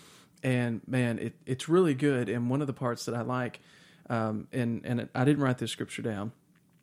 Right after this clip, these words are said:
but when Jesus is talking about the, the road is, is narrow, um, he's, he's the door that you enter into life. Like, um, during the set, they,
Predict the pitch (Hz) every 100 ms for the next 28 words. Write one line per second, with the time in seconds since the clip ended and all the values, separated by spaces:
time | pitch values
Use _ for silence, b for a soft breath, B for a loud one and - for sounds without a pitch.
0 | _ - - 131 120 117 B B B 123
1 | 120 135 131 127 123 - 131 120 120 113
2 | 113 - 120 117 123 117 120 120 123 123
3 | 123 117 110 - b b - 113 113 113
4 | 123 127 131 131 - b b - 120 113
5 | 113 123 127 120 - 127 131 143 131 117
6 | 120 131 127 117 123 117 120 123 123 123
7 | 123 127 117 117 120 120 113 107 - B
8 | B B 120 110 107 127 131 135 127 117
9 | - 139 127 127 117 113